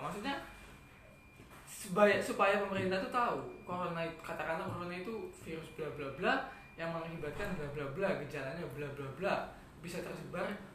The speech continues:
dengan cara seperti ini, antisipasinya dengan cara seperti ini. Ya, itu.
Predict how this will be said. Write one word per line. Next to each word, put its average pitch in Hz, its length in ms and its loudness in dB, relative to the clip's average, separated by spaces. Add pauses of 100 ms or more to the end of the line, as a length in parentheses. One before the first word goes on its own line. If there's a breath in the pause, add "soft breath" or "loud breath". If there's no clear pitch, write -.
dengan 170 320 -4
cara 185 240 0
seperti 185 560 -2
ini, 196 240 -4 (320)
antisipasinya 180 800 -4
dengan 139 240 -6
cara 156 160 -6
seperti 147 400 -10
ini. 131 320 -12
Ya, - 100 -20 (220)
itu. - 120 -20